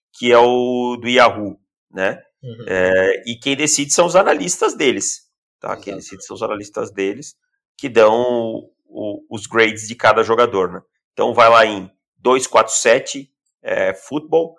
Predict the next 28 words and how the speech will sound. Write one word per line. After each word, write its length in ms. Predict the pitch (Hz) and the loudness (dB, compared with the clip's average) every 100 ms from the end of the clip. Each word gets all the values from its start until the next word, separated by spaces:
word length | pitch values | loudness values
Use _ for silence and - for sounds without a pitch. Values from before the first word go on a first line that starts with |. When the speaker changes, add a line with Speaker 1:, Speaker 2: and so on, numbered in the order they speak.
| _ _ | _ _
Speaker 2:
Sports. 260 | - 95 98 | -8 -4 -4
Speaker 1:
Recruitment, 500 | 110 127 139 139 - | -4 -6 -6 -10 -10
eu, 240 | 123 - _ _ _ _ | -12 -12 _ _ _ _
é, 220 | - 98 95 | -2 0 0
Sports, 440 | - 120 107 - | 0 2 2 -2
desculpa, 360 | - 117 - - | -14 -10 -8 -8
e 1080 | 113 110 110 107 110 107 107 107 104 104 _ _ _ _ | -4 -4 -2 -4 -4 -6 -6 -6 -8 -14 _ _ _ _
você 180 | - 110 | -4 2
vai 220 | 107 120 | 4 4
no, 320 | 117 120 - | 0 -4 -4
ou 160 | 117 120 | -4 -2
no 100 | 123 | 0
Yahoo 480 | 120 110 117 127 107 | 4 4 2 -2 4
Rivals 440 | 101 95 90 85 | 4 4 -2 -4
lá, 180 | 90 90 | -2 -2
né? 220 | 92 90 | -4 -10
Ri-, 240 | 101 104 - 101 104 113 | -16 -20 -18 -18 -16 -8
Rivals. 580 | 117 95 107 - - - - - _ _ _ | -8 2 2 2 -6 -18 -18 -20 _ _ _
Speaker 2:
Isso. 160 | 107 - - | -20 -20 -8
Speaker 1:
E 120 | 170 | -4
por 160 | 175 190 | 0 0
último, 480 | 208 - 202 208 - | 0 -2 -4 -6 -4
Wesley, 480 | 151 151 135 104 101 | 4 6 6 4 -2
salve, 760 | - - 147 170 113 104 101 _ _ _ | -2 0 4 4 2 -4 -14 _ _ _
é 180 | - 151 | 0 2
de 200 | 147 156 | 2 -4
Kayvon 560 | 156 156 151 143 156 151 | -4 -4 -2 -2 -2 -6
Thibodeau, 920 | - 175 143 139 120 127 117 101 92 | -6 0 4 4 4 4 4 2 -4